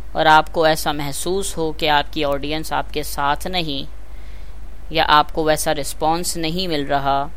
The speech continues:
یا لوگوں کی توجہ ادھر ادھر بٹ رہی ہے، تو اس کا سب سے بہترین طریقہ وہ یہ ہے کہ آپ اچانک سے ایسے جملے استعمال کیجئے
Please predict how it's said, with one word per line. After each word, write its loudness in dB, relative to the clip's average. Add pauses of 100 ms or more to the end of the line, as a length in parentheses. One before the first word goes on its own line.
(180)
یا 0
لوگوں 0
کی -4
توجہ 0
ادھر 0
ادھر -2
بٹ 0
رہی -2
ہے، 0 (1080)
تو 0
اس 2
کا 4
سب 0
سے -2
بہترین 0
طریقہ 4
وہ 0
یہ 2
ہے 2 (880)
کہ 2
آپ 6 (1600)
اچانک 2
سے 0 (1160)
ایسے 4
جملے 0
استعمال 0
کیجئے -2